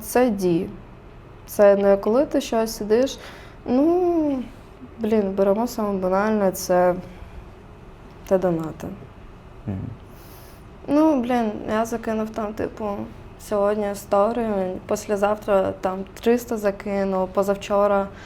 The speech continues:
Speaker 1: закинув там п'ять тисяч. Ти така: "Блін, а зайди в Моно. Переводи. Одна гривня. І то на комусь на карту".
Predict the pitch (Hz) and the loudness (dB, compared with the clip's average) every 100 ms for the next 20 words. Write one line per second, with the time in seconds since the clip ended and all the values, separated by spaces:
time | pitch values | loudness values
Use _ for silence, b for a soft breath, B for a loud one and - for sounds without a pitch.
0 | B B 196 196 214 208 196 196 196 196 | B B -6 0 2 2 4 2 4 6
1 | 196 196 208 233 254 202 - B B B | 6 6 2 4 2 2 0 B B B
2 | 202 208 208 196 190 202 214 190 202 214 | 2 2 4 6 6 4 4 4 4 6
3 | 226 294 233 185 170 170 - - - - | 6 6 6 4 4 0 -6 -16 -18 -18
4 | - - - - - - - - - - | -18 -18 -18 -20 -20 -20 -20 -20 -18 -18
5 | - - - - - 196 190 190 185 185 | -18 -18 -18 -18 -2 4 6 6 4 2
6 | 196 - - - - - - 196 226 196 | -6 -12 -18 -18 -20 -20 -6 0 2 2
7 | 180 185 190 - - - - - - 202 | -2 -4 -10 -14 -16 -18 -18 -18 -2 2
8 | 190 208 202 180 180 185 196 190 185 185 | 6 6 6 4 2 4 4 2 0 0
9 | 175 165 - | 2 2 -2